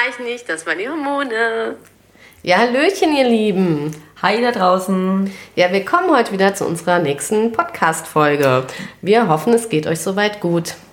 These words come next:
Speaker 1: Wie geht es dir denn, Cynthia?
Speaker 2: Ah, mir geht's heute, ähm, nicht ganz so gut, muss ich sagen. Ich bin so in meinem Eisprung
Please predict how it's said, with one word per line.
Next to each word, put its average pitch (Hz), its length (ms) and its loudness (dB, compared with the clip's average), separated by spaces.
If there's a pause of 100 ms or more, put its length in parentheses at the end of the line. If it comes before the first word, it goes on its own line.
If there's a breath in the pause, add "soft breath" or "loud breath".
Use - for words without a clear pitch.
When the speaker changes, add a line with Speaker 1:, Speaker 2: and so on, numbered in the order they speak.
(280 loud breath)
Speaker 1:
Wie 202 100 -4
geht 254 160 -2
es 269 160 -8
dir 277 140 4
denn, 240 180 4
Cynthia? 170 480 -2 (1500 loud breath)
Speaker 2:
Ah, 185 240 4
mir 175 260 4
geht's 202 280 0
heute, 175 500 2
ähm, 151 560 0 (380)
nicht 170 240 -4
ganz 427 300 2
so 185 100 4
gut, 190 260 0
muss 160 160 2
ich 160 140 -6
sagen. 165 280 0
Ich 185 200 -6
bin 175 180 2
so 170 460 2 (180)
in 160 60 -6
meinem 147 220 0
Eisprung 285 560 0